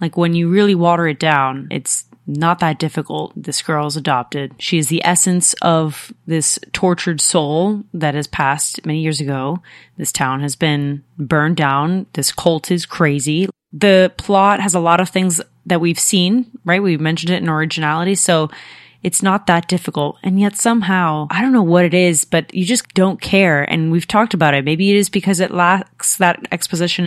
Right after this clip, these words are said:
and that detail or attention to detail with the characters at the beginning. Maybe it's because the characters look so freaking cool that who cares anyways? I don't know, but it just, it gets lost. And I think it would, I would have liked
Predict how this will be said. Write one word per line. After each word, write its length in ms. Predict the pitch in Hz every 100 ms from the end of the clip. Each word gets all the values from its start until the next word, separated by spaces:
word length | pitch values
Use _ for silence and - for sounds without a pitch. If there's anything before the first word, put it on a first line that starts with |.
| -
and 160 | 175
that 180 | 160 139
detail 520 | 170 175 - 180 165
or 180 | 160 151
attention 320 | 151 190 180 170
to 60 |
detail 480 | 165 170 170 156 156
with 120 | 156
the 80 | 156
characters 440 | - 160 156 170 156
at 120 | 139
the 40 |
beginning. 540 | - 147 233 233 220 208
Maybe 360 | 165 170 185
it's 160 | 180 -
because 640 | 185 - 175 170 156 - -
the 640 | 160 160 165 160 160 170
characters 500 | 170 170 175 190 165
look 160 | 185 -
so 200 | 208 202
freaking 360 | 202 190 180
cool 340 | - 220 220 190
that 100 | 156
who 160 | 190
cares 340 | 170 190 208 196
anyways? 640 | 220 185 160 160 185 - - - -
I 100 | 262
don't 100 | 285
know, 240 | 285 160
but 240 | 135 170
it 180 | 104 -
just, 380 | - 220 - - - -
it 120 | 240
gets 260 | 254 247 180
lost. 400 | 165 151 143 -
And 100 | 165
I 60 |
think 240 | 170 190 180
it 80 | 175
would, 180 | 175 -
I 120 | 185
would 200 | 175 180
have 240 | 175 - - - -
liked 560 | 175 175 170 170 -